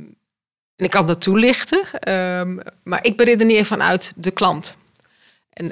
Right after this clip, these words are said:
wat ik net, eh, beschreef, ik, ik, eh, merk en ik begrijp dat ook, dat, ehm, ehm, onze klanten ook te kies-, iets te kiezen willen hebben. Ehm, eh, risicospreiding, maar ook om gewoon de beste condities te krijgen.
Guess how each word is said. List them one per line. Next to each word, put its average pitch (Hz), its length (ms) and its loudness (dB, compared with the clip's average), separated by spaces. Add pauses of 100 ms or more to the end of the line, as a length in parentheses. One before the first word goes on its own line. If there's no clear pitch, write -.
wat 160 140 -4
ik 160 100 -6
net, 175 260 -4
eh, 151 320 -8 (500)
beschreef, 165 840 -4
ik, - 320 -12
ik, - 440 -6 (260)
eh, 165 100 -18 (480)
merk 190 420 0
en - 80 -6
ik 175 100 -4
begrijp 180 560 -2
dat 226 320 -6
ook, 233 460 -2
dat, - 440 -4
ehm, 156 580 -6 (180)
ehm, 151 540 -18 (720)
onze 180 180 -4
klanten 185 360 0
ook 175 100 -8
te - 100 -10
kies-, 190 260 0
iets - 260 -4
te - 100 -4
kiezen 202 320 -2
willen 143 240 -4
hebben. 139 260 -10 (840)
Ehm, 147 140 -20 (400)
eh, - 100 -20 (600)
risicospreiding, 170 760 -2
maar 165 160 0
ook 202 120 -2
om 170 120 -2
gewoon 165 200 -2
de 160 60 -2
beste 175 320 0
condities 175 540 -6
te - 80 -8
krijgen. - 520 -8